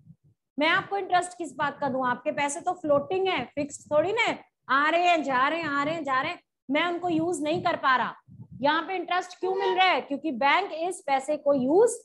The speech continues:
कर सकता है, ठीक है, और करता भी है, इनके basis पर ही वो loan देता है। लेकिन current account holder का तो money आ रही है, जा रही है,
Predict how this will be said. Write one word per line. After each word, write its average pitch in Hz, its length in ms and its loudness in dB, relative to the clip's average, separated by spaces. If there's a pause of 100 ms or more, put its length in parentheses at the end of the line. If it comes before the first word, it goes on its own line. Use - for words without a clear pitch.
(280)
कर 311 140 4
सकता - 380 -4
है, 180 240 -4 (1000)
ठीक 269 140 0
है, 381 60 4
और 392 140 4
करता 277 420 4
भी 311 260 4
है, 285 420 2 (120)
इनके 302 280 2
basis 254 440 2
पर 320 180 2
ही 339 80 2
वो 320 120 0
loan 277 320 2
देता 226 260 -2
है। 196 220 -6 (800)
लेकिन 320 300 0
current 320 380 2
account 349 320 2
holder 330 320 6
का 349 140 2
तो 359 340 0 (180)
money 320 240 2
आ 269 260 4
रही 330 180 0
है, 330 160 4
जा 254 240 4
रही 320 180 0
है, 311 120 4